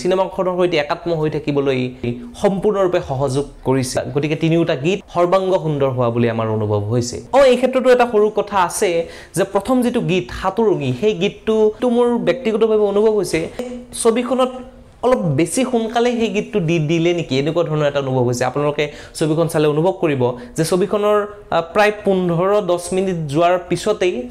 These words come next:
সেই গীতটো চিনেমাখনত দি দিয়া হৈছে। অৰ্থাৎ কাহিনীত ভালকৈ নোসোমাওঁতেই প্ৰথমতেই এটা গীত চিনেমাখনত দি দিয়া হৈছে। গতিকে এই ক্ষেত্ৰত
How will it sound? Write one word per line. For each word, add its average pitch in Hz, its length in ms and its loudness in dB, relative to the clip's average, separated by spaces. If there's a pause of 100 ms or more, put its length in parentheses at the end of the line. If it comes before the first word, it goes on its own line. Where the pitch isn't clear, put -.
(120)
সেই 220 320 2
গীতটো - 260 -4 (100)
চিনেমাখনত 165 540 0
দি 139 120 0
দিয়া 135 200 2
হৈছে। 104 240 -4 (460)
অৰ্থাৎ 240 200 0 (100)
কাহিনীত 214 380 0 (120)
ভালকৈ 170 380 2
নোসোমাওঁতেই 214 640 0 (360)
প্ৰথমতেই 220 440 0 (500)
এটা 196 180 0
গীত 180 200 0
চিনেমাখনত 160 500 2
দি 135 140 2
দিয়া 135 180 4
হৈছে। 117 220 0 (180)
গতিকে 262 280 0
এই 254 100 2
ক্ষেত্ৰত 269 360 0